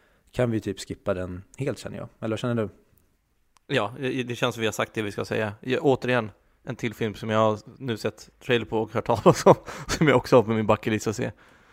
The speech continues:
Speaker 1: Fan, din, eh, bucket-ryggsäck börjar bli stor.
Speaker 2: Eh, verkligen. Jag har ju tyvärr ägnat för mycket tid att kolla på serier nu. Jag försöker komma, kolla ikapp många serier som jag inte har sett, för jag tycker det är skönt att alltid ha någonting att komma hem till. Jag ska bli bättre på det.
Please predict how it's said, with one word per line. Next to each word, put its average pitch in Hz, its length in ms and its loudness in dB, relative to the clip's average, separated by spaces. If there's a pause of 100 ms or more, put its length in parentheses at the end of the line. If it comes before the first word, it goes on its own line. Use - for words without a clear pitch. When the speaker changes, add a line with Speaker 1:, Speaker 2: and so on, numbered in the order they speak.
(920)
Speaker 1:
Fan, 117 200 -10
din, 117 300 -2
eh, 113 280 -4 (240)
bucket-ryggsäck 113 1300 -4
börjar 107 160 -2
bli 98 320 -2 (340)
stor. 98 340 -10 (440)
Speaker 2:
Eh, 117 340 -6 (140)
verkligen. 127 600 0 (360)
Jag 127 140 4
har 135 100 8
ju 143 40 4
tyvärr 127 220 2
ägnat 117 340 -4
för 123 80 -8
mycket 113 180 -8
tid 113 140 0
att 113 60 -4
kolla 113 120 -2
på 110 80 -6
serier 139 320 -6
nu. 92 80 -10
Jag - 240 -16
försöker - 160 -14
komma, 107 240 -4
kolla - 120 0
ikapp - 220 -4
många 110 220 -4
serier 117 200 -2
som 110 100 -10
jag - 20 -8
inte 110 100 -8
har - 40 -6
sett, - 260 -10
för - 80 -16
jag 110 80 -8
tycker 110 140 -8
det - 40 -18
är 113 100 0
skönt 101 160 -4
att - 60 -4
alltid 113 240 -4
ha 110 60 2
någonting 107 400 -6
att - 260 -12 (180)
komma 117 160 -8
hem 113 120 -4
till. 113 120 -12 (440)
Jag 120 140 -4
ska 117 100 -10
bli 113 100 -4
bättre 113 240 -2
på 110 60 -10
det. 113 120 -8